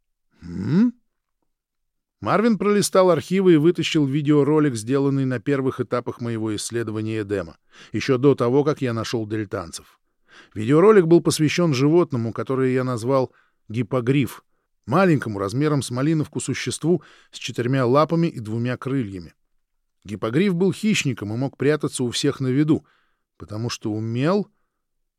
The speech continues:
менять свою окраску в зависимости от фона среды. А черт! Они должны быть гораздо больше, чем этот малыш,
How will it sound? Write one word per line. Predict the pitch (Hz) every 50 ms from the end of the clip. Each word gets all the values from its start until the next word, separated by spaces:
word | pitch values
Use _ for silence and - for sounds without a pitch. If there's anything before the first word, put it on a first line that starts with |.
| _ _ -
менять | 92 92 113 127 139 147 165 170 156 - -
свою | - - 120 120 123 127 127
окраску | 120 - - - 127 151 156 - - - 185
в | 156
зависимости | 127 120 131 123 123 139 139 - 147 147 143 139 - -
от | 135 127 117 -
фона | - - 135 135 135 139 147 143
среды. | - - 160 185 190 175 175 208 180 107 - _ _ _ _ _ -
А | - 131 160 190
черт! | 180 - - - - - - 240 226 175 113 92 - - - _ _ _ _ _ _ _ _ _ _ _ _ _ _ _ _ _ _ _ _
Они | - 82 98 117
должны | 117 123 123 117 135
быть | 123 127 117
гораздо | 110 117 123 131 143 135 120 110 131 123
больше, | 120 131 160 180 175 139 - 113
чем | - - 113 110
этот | 120 110 117 98 -
малыш, | 117 123 139 143 110 90 - -